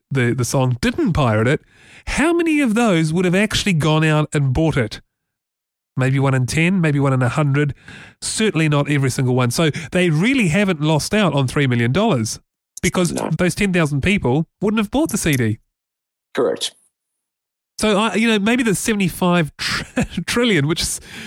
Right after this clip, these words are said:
Speaker 1: which is just absurd, as, as the ju-, as you said, the, the judge mentioned, is possibly calculated by these false sort of mathematics that they do.
Speaker 2: Yeah, I'm not
Speaker 1: I,
Speaker 2: sure.
Speaker 1: I,
Speaker 2: I mean,
Speaker 1: I'm, I'm glad the judge said it's absurd, actually. That's,
Speaker 2: Exactly.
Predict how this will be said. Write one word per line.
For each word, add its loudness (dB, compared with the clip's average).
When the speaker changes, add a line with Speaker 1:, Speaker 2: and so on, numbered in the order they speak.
Speaker 1:
which -2
is 2
just -2
absurd, 2
as, 0
as 0
the -6
ju-, -2
as 0
you 0
said, -2
the, 0
the -2
judge -2
mentioned, 0
is -2
possibly 0
calculated 0
by 0
these 0
false -2
sort -2
of 2
mathematics 0
that -2
they 0
do. 0
Speaker 2:
Yeah, -2
I'm -2
not 0
Speaker 1:
I, -2
Speaker 2:
sure. -2
Speaker 1:
I, -6
Speaker 2:
I 0
mean, 0
Speaker 1:
I'm, -2
I'm -2
glad 0
the 0
judge 0
said 0
it's -2
absurd, 0
actually. 0
That's, 0
Speaker 2:
Exactly. 0